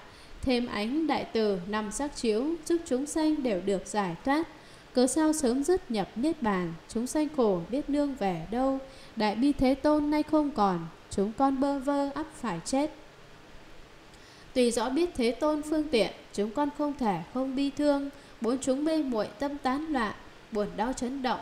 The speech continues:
khắp ba cõi. Thế Tôn riêng vào trốn an vui,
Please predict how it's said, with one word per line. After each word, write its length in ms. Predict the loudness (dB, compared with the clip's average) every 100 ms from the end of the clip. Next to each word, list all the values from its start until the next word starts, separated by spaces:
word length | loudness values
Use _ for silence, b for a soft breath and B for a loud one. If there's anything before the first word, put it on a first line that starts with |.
| -6
khắp 240 | -6 -6 -4
ba 180 | -4 -4
cõi. 380 | -4 -4 -4 -6 B B B 0
Thế 120 | 2
Tôn 260 | 4 2
riêng 240 | 2 0 0
vào 300 | 0 0 -4 -4
trốn 180 | -4 -4
an 220 | -4 -4 -2
vui, 320 | -2 -2